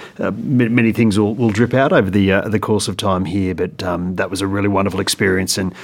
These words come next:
you've just pushed us again as, as our listeners, and, and hopefully this is driving some really thoughtful conversations on the home front as much as in our school community. So we're really, uh, grateful for your time.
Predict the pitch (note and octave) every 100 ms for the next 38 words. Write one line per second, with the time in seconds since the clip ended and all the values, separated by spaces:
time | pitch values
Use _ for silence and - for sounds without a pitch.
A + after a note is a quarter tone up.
0 | - - - F2+ G2 - A#2+ - G#2+ G2+
1 | F#2+ F#2 F2+ F2 B2 - G2 F#2 G#2 -
2 | D3 D3 C3 F#2 G2 G2 F#2 A2 G#2+ G2+
3 | G2 F#2+ F2+ G2 F#2 F#2+ G2 F#2+ F#2 -
4 | G#2+ G2 G#2 G#2+ G2 G#2+ F#2+ G2+ F#2 F#2
5 | A2 B2 B2 G3+ A#3 - - - - G2+
6 | E2+ F#2 - F2+ F2+ F2 E2+ - F#2 -
7 | E2+ D#2+ E2 - F2 E2+ F2 F#2 E2+ E2
8 | D#2+ D#2+ G2 F#2 - G2+ - F#2 - E2
9 | D#2+